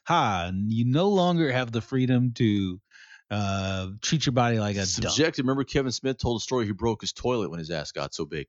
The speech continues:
Speaker 2: That's what <laughs> shocked him out of complacency. Literally broke his fucking toilet before he was just like, "Oh my God,
Speaker 1: Hmm.
Speaker 2: I gotta lose weight."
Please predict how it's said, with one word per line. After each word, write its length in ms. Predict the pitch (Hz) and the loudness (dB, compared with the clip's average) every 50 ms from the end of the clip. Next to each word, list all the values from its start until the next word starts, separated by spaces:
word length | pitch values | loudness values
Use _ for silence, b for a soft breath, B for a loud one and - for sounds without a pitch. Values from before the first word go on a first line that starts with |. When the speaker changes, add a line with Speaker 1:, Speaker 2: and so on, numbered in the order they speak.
| _ | _
Speaker 2:
That's 260 | 101 104 120 127 - | -2 -2 0 0 2
what 140 | - 139 - - | 2 2 4 4
<laughs> 0 | |
shocked 500 | - - - - 151 131 120 117 - - - | 2 2 2 2 0 0 -2 -4 -4 -2 0
him 160 | 135 127 123 | 0 2 2
out 140 | 117 120 117 | 2 0 0
of 100 | 113 - | -2 -2
complacency. 800 | - 107 - - 107 113 117 - - 110 - - 92 87 87 - _ _ _ _ _ _ - | -8 -10 -4 0 0 0 0 -2 -4 -8 -8 -6 -6 -6 -6 -8 _ _ _ _ _ _ -4
Literally 480 | 113 127 143 165 175 175 175 175 165 | 0 4 6 6 6 6 6 4 4
broke 260 | 135 135 143 143 135 | 4 4 2 2 2
his 120 | - 123 - | -2 -4 -2
fucking 340 | - 139 127 - - 110 101 | -2 -2 -2 -2 -4 -10 -10
toilet 300 | - - 117 110 104 92 | -6 -2 -2 0 0 -2
before 340 | 92 92 - 98 101 98 | -4 -6 -4 -2 -2 -2
he 120 | 92 92 104 | -2 -2 -4
was 180 | 98 95 92 87 | -4 -4 -4 -6
just 220 | - 92 - - | -6 -8 -6 -4
like, 240 | 92 85 80 78 - _ _ _ _ _ _ _ _ | -4 -4 -4 -4 -8 _ _ _ _ _ _ _ _
"Oh 100 | 113 107 | -6 -6
my 120 | 87 67 | -6 -6
God, 440 | 60 76 82 87 85 65 64 64 - _ _ - - _ - | -6 -6 -4 -4 -4 -4 -6 -8 -12 _ _ -20 -20 _ -12
Speaker 1:
Hmm. 160 | 117 104 92 87 - _ _ | -12 -12 -12 -14 -18 _ _
Speaker 2:
I 100 | - 95 | -8 -6
gotta 200 | 95 95 90 78 | -4 -4 -4 -4
lose 260 | 71 69 65 - - | -6 -8 -10 -10 -6
weight." 300 | 92 95 95 82 - - | -4 -4 -4 -4 -6 -10